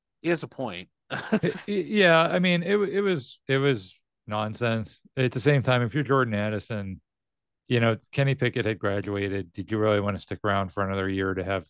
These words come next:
Speaker 2: Keaton Slovis throw you the ball and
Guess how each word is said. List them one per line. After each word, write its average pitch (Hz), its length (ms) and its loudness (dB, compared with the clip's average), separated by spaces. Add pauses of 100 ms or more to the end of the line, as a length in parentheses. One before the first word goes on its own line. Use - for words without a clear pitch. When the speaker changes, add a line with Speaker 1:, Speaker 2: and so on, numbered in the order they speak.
(100)
Speaker 2:
Keaton 92 460 -10
Slovis 98 520 -6
throw 101 160 -4
you 95 180 -4
the 92 80 -4
ball 92 460 -2 (580)
and 120 500 -2